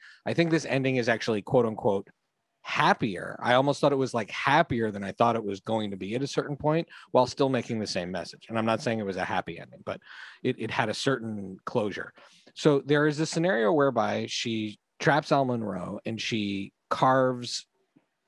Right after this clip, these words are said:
Nina's name into his chest, right? That's what she's planning to do. Which, by the way, at that point, you're like, "Oh, she's gonna kill this guy." She wasn't even gonna kill him. She was, she was just gonna maim him, which he deserved.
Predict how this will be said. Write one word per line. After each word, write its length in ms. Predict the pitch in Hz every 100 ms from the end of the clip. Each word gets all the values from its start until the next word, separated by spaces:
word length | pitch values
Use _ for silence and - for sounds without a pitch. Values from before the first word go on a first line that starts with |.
| -
Nina's 400 | 131 131 117 110
name 260 | 117 107 107
into 220 | 104 98
his 200 | 98 -
chest, 400 | - 104 - -
right? 180 | 104 104
That's 180 | 117 -
what 100 | 117
she's 140 | 110
planning 360 | - 120 95 90
to 80 | 85
do. 180 | 85 80 - -
Which, 140 | 156 -
by 120 | 214
the 100 | 180
way, 140 | 196
at 100 | 123
that 160 | 156 180
point, 160 | 190 139
you're 100 | 131
like, 180 | 117 -
"Oh, 200 | 135 110
she's 280 | - 220 190
gonna 200 | 151 117
kill 180 | - 117
this 200 | 151 -
guy." 180 | 90 -
She 160 | -
wasn't 240 | 370 339 370
even 120 | 349
gonna 100 | 330
kill 220 | - 247
him. 140 | 214 - - - -
She 180 | - 170
was, 220 | 180 160
she 180 | - 175
was 140 | 156
just 200 | 156 143
gonna 300 | 147 135 120 -
maim 460 | 110 110 135 151 139
him, 280 | 104 107
which 200 | 139 131
he 100 | -
deserved. 400 | 113 107 95 110